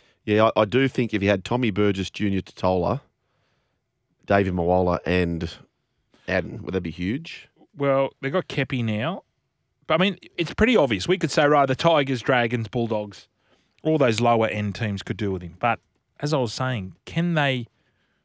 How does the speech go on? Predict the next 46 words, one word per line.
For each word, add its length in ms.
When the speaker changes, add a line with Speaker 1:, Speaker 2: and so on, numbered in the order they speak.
Speaker 2:
gain 200
advantage 460
off 100
the 100
back 240
of 100
him? 240
Speaker 1:
The, 140
the, 180
num-, 240
the 80
number 260
one 220
problem, 420
like 220
Canterbury, 560
Max 280
King, 220
Liam 280
Knight, 280
Chris 220
Patolo, 520
Ryan 220
Sutton. 400
Speaker 2:
Yeah. 180
Speaker 1:
They, 200
they 260
need 240
another 220
one, 220
don't 180
they? 180
Speaker 2:
Well, 100
that's 120
what 80
I 40
was 100
saying. 280
Speaker 1:
Yeah. 140
Speaker 2:
The 200
obvious 340
choices 440
is 100
those 160
bottom 280
teams 480